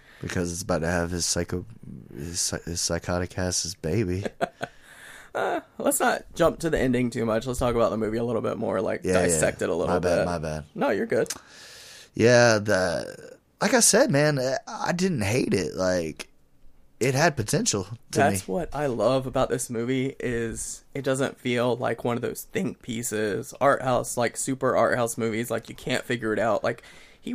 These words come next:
Speaker 2: really knows how to tell a good story and, like, draws you in. Like,
Speaker 1: He really
Speaker 2: you'll
Speaker 1: did. He really did. He, it, it, like, you know, a lot of that stuff is not anything crazy.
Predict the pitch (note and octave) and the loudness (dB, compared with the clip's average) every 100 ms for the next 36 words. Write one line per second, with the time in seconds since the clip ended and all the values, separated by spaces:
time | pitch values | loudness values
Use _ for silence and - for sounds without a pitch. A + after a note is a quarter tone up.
0 | F#3 C3+ D3 D3+ C#3+ B2+ B2 C3 C3+ C3 | -2 4 6 6 2 2 2 2 2 0
1 | B2+ - A#2+ B2 A#2 A2+ - F#3 G3+ A#2 | -2 0 0 2 0 0 0 4 4 4
2 | A2+ A2+ A2+ - A#2+ B2 B2+ B2+ B2 A#2 | 2 2 2 -2 0 4 4 4 0 0
3 | F#3 C3+ A2 G#2+ F#2+ G2 G2 G2 A2 A#2 | 0 0 -2 0 4 6 6 6 4 6
4 | F#2+ F#2+ G2 G2 A2+ G#2+ G2 G2+ - F2 | 4 4 4 4 4 4 2 0 -4 -4
5 | - E2 E2+ F2+ - - F2+ F2 E2+ D#2+ | -2 -2 -2 -2 -8 -10 -4 -2 -2 -4
6 | F#2 - E2+ F2+ G#2+ F#2+ F#2 - G2+ G2 | -8 -4 0 2 2 2 0 0 0 -2
7 | - F#2 F#2 F#2+ G2 F#2 F#2 F#2+ F#2 G2+ | -4 -6 -2 0 0 -2 -4 -4 -4 -4
8 | G2+ F#2 F2 G2 _ _ - G#2 A2 F#2+ | -4 -4 -8 -14 _ _ -6 -2 0 0
9 | F#2 | -4